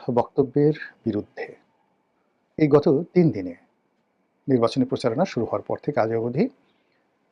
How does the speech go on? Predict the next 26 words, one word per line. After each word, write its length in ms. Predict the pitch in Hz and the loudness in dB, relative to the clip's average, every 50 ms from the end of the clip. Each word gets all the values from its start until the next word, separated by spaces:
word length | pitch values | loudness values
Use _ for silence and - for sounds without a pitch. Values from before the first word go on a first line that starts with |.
| _ _ _ _ _ | _ _ _ _ _
সারা 280 | - - 151 151 151 - - | -6 0 2 2 2 2 2
বাংলাদেশে 480 | 135 131 135 147 170 165 - - 135 | 2 2 2 2 2 0 -2 -2 -2
নির্বাচনের 440 | 131 123 120 120 117 - - 120 110 | 0 0 0 0 -2 -2 -6 -8 -6
মাঠ 420 | 110 104 104 110 113 - _ - - _ - | -4 -2 -2 -2 -2 -6 _ -20 -20 _ -8
রীতিমতো 560 | 170 123 - - 107 107 - - 120 110 147 208 262 156 | -6 -6 -4 -4 -6 -6 -4 -6 -6 -6 -6 -8 -6 -2
জমজমাট 500 | 127 123 117 110 110 104 101 104 101 - | -2 -2 -2 -2 -4 -6 -6 -8 -10 -6
হয়ে 140 | - 113 98 - | -6 -6 -6 -6
পড়েছে। 300 | - 92 - - - - - - _ _ _ _ _ _ _ _ _ _ _ _ _ _ _ _ _ _ _ _ _ _ _ _ _ _ _ _ _ _ _ _ _ _ _ _ _ | -10 -12 -12 -14 -16 -18 -20 -20 _ _ _ _ _ _ _ _ _ _ _ _ _ _ _ _ _ _ _ _ _ _ _ _ _ _ _ _ _ _ _ _ _ _ _ _ _
এই 220 | 156 160 170 170 - - _ _ _ _ _ - | 4 4 4 4 0 -6 _ _ _ _ _ 0
নির্বাচনের 400 | 143 147 156 160 - 190 185 156 | 2 4 4 2 2 2 2 2
মাঠটি 240 | 127 120 - - | 2 2 0 -2
যে 100 | 131 120 | -4 -2
জমজমাট 440 | 113 117 120 113 104 110 110 110 - | -2 -2 -2 -2 -2 -2 -4 -4 -4
হয়ে 140 | - 123 110 - | -6 -8 -6 -6
পড়েছে, 320 | 107 104 101 - - 156 | -6 -8 -8 -8 -8 -8
এই 320 | - - 147 139 139 131 139 | -6 -2 0 0 0 0 -2
সময়টিতে 520 | - - 147 135 143 160 - 175 - 160 | -4 -2 0 0 0 0 0 -2 -2 0
যদি 180 | 139 127 123 123 | 0 0 0 -2
ধরেন 320 | 120 - - 117 107 107 | -2 -2 -2 -2 -2 -2
আপনি 500 | 104 - - 127 113 110 113 117 120 117 | -6 -6 -8 -8 -8 -6 -8 -8 -8 -8
সবচেয়ে 480 | - - 147 - - 165 160 165 156 151 | -8 -8 -8 -4 -2 -2 -2 -2 -4 0
বেশি 420 | 131 147 147 - - 185 131 117 | 0 0 2 2 0 0 0 0
যিনি 180 | 117 113 113 117 | -2 -4 -4 -2
খুশি 260 | - - 156 - 123 | -2 -2 -2 -2 -4
হয়েছেন 400 | 92 101 95 - - - - - - _ _ _ _ _ _ _ _ _ _ _ _ _ _ _ _ _ _ _ _ _ _ _ | -4 -6 -8 -10 -10 -12 -14 -14 -20 _ _ _ _ _ _ _ _ _ _ _ _ _ _ _ _ _ _ _ _ _ _ _
তিনি 280 | 160 156 160 165 220 | 4 4 6 4 4